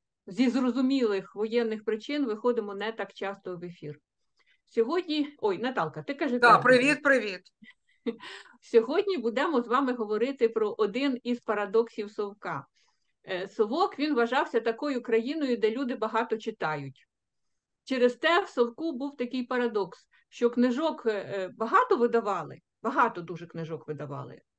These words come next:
Speaker 1: Ну, якщо дивитися, там мільйонні були наклади цих книжок. З іншого боку, книжок чомусь постійно не вистачало, при тому, що їх мільйонні наклади видавали цих книжок. І, м, е, Совку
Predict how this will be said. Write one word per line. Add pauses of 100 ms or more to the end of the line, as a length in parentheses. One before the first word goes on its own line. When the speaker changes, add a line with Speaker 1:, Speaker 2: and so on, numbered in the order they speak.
Speaker 1:
Ну,
якщо
дивитися,
там
мільйонні
були
наклади
цих
книжок. (400)
З
іншого
боку,
книжок
чомусь
постійно
не
вистачало, (320)
при
тому,
що
їх
мільйонні
наклади
видавали
цих
книжок. (600)
І,
м, (560)
е,
Совку